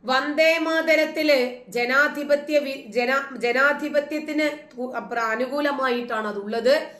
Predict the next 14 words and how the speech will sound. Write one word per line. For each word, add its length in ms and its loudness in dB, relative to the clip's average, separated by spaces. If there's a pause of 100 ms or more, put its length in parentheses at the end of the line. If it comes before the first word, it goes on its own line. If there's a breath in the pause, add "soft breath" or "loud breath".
(240 loud breath)
മതത്തിന് 880 -4
തെറ്റാണ് 680 4
എന്നാണ് 360 -2
അദ്ദേഹം 300 -12
പറയുന്നത്. 380 -20 (560 soft breath)
സാരേ 420 6
ജഹാം 480 0
സെ 120 2
അച്ഛ 340 2 (300)
പാടാൻ 460 -2
പാടില്ല 520 -4
എന്നാണ് 400 -2
അദ്ദേഹം 320 -14
പറഞ്ഞത്. 380 -18